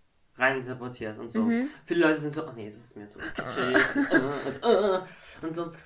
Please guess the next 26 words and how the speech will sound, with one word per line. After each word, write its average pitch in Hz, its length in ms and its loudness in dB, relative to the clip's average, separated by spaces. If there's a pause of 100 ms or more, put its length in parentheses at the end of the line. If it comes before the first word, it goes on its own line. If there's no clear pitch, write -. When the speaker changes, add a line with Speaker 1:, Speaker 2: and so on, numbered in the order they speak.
Speaker 1:
Und 147 140 -2
ich 156 80 -2
finde 180 260 0
halt 165 200 2
so, 147 480 2 (560)
so, 139 840 0
so 139 160 -8
ein 135 60 -6
bisschen 147 240 -6
so 123 300 -4
Soft-Pop - 1160 -4
zu 139 200 -6
hören, 147 380 -2
wenn 139 120 -2
man 135 180 -2
so 123 260 -2
einfach 131 240 -6
gerade 131 280 -2
irgendwas 117 320 -6
anderes 185 260 -4
tut, 151 140 -10
kochen 202 280 -4
oder 123 100 -6
sonst 175 260 -6
was, 269 280 -6
Speaker 2:
Mhm. 262 260 0